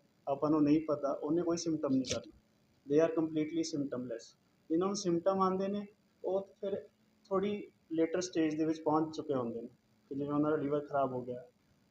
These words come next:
ਜਾਂ ਉਹਨਾਂ ਨੂੰ ਜੌਂਡਿਸ ਆਉਣਾ ਸ਼ੁਰੂ ਹੋ ਗਿਆ ਜਾਂ ਫਿਰ ਉਹਨਾਂ ਨੂੰ ਕੈਂਸਰ ਹੋ ਚੁੱਕਿਆ। ਫਿਰ ਇਹ ਵਾਲੀ,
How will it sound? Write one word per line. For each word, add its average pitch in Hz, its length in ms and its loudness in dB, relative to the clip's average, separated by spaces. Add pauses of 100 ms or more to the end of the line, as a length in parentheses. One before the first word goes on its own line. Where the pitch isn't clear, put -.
ਜਾਂ 147 100 0
ਉਹਨਾਂ 151 180 4
ਨੂੰ 165 320 4
ਜੌਂਡਿਸ 143 400 2
ਆਉਣਾ 139 180 0
ਸ਼ੁਰੂ 139 260 -8
ਹੋ 135 160 -8
ਗਿਆ 123 240 -4 (400)
ਜਾਂ 147 120 -2
ਫਿਰ 151 180 -2
ਉਹਨਾਂ 151 180 2
ਨੂੰ 156 160 2
ਕੈਂਸਰ 147 360 2
ਹੋ 139 120 0
ਚੁੱਕਿਆ। 127 320 -10 (560)
ਫਿਰ 156 260 -4
ਇਹ 175 100 0
ਵਾਲੀ, 180 400 0